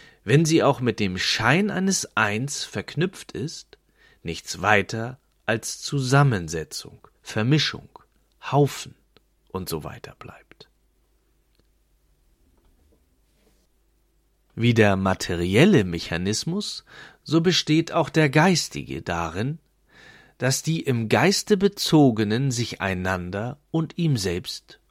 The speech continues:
äußerlich bleiben. Eine mechanische Vorstellungsweise, ein mechanisches Gedächtnis, die Gewohnheit, eine mechanische Handlungsweise bedeuten,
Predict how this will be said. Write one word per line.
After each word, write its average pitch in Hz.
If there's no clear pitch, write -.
äußerlich 135
bleiben. -
Eine 117
mechanische 143
Vorstellungsweise, -
ein 98
mechanisches 135
Gedächtnis, -
die 101
Gewohnheit, 117
eine 113
mechanische 123
Handlungsweise 127
bedeuten, 110